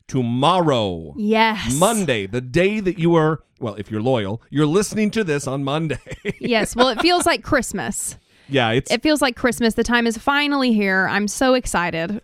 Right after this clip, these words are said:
Speaker 1: Brittany is stupid excited. That's
Speaker 2: Yes.
Speaker 1: the level of excitement that she has.
Speaker 2: I cannot wait for all the blunders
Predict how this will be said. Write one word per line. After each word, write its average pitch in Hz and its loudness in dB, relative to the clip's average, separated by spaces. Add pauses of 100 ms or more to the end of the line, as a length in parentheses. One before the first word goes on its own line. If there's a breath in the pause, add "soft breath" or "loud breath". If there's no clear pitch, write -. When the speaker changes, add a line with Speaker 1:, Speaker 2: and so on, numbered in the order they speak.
(100)
Speaker 1:
Brittany 233 2
is 151 4
stupid 185 0
excited. 90 -8
That's 175 2
Speaker 2:
Yes. - -6
Speaker 1:
the 175 2
level 156 0
of 135 0
excitement 127 -2
that 107 -6
she 113 -6
has. 87 -6
Speaker 2:
I 240 2
cannot 233 -2
wait 233 0
for 226 -2
all 196 0
the 185 -4
blunders 285 0